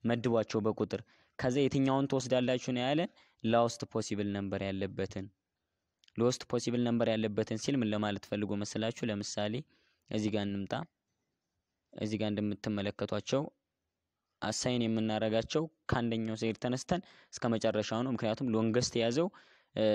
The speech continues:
ቅድም አይተነዋል። ይሄኛው ከሆነ፣ ይሄኛው ከሆነ ሎንገስቱን የያዘው፣ እዚህ ጋር እንደምትመለከቱት አሳይን አረግናቸው። አንድ፣ ሁለት፣ ሶስት፣ አራት፣ አምስት፣ ስድስት፣ ሰባት ብለን። ከዛ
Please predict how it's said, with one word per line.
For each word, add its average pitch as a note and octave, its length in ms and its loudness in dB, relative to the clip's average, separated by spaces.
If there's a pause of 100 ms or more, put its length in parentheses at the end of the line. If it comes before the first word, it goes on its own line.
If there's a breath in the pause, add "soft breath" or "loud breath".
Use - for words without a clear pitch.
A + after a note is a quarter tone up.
ቅድም A2 320 0
አይተነዋል። A#2 460 0
ይሄኛው A2+ 640 2
ከሆነ፣ G#2 400 -4 (100)
ይሄኛው G#2+ 440 -2
ከሆነ G2 260 -4
ሎንገስቱን G#2+ 520 0
የያዘው፣ G#2 320 -4 (640 soft breath)
እዚህ A2 140 -2
ጋር A#2+ 100 4
እንደምትመለከቱት A2 920 0
አሳይን A2 360 0
አረግናቸው። G#2+ 560 -2 (120)
አንድ፣ A2 320 -2 (520)
ሁለት፣ G#2+ 440 0 (380)
ሶስት፣ A2 500 -2 (500)
አራት፣ G#2 400 -2 (480)
አምስት፣ G#2+ 460 -4 (340)
ስድስት፣ G#2 480 -4 (180)
ሰባት A#2 460 2
ብለን። G#2+ 240 -2 (560 loud breath)
ከዛ B2 180 2